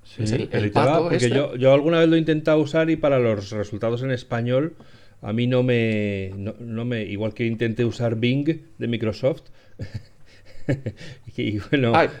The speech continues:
Speaker 1: me, me eché una risa,
Speaker 2: no, no, yo
Speaker 1: pero
Speaker 2: estoy enca-, yo estoy encantado. Tienes que configurarle arriba que te dé de España, porque si tienes un check que si no lo haces te lo da global,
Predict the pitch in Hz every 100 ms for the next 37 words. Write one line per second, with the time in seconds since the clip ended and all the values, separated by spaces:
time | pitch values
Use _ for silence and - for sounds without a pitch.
0 | - 107 110 98 123 113 110 - - -
1 | - - - - 143 160 - 180 135 127
2 | 165 117 135 151 156 160 139 151 147 160
3 | 151 160 185 - - - 98 143 139 -
4 | 110 143 156 180 196 - - - - -
5 | 113 110 117 - 123 123 - 117 123 113
6 | 117 123 92 - 90 95 107 113 131 196